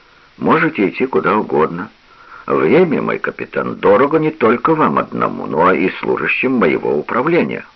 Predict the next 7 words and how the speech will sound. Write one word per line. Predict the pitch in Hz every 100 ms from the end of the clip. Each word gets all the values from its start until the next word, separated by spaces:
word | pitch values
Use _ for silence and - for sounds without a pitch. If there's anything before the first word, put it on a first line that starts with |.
| _
Вот | - 143 -
так-то. | - 180 - - - - - - - - - - -
Забирайте | - 110 147 202 202 73
бумаги | 80 110 185 160
и | 87 135 175 - - -
до | -
свидания". | - 107 185 -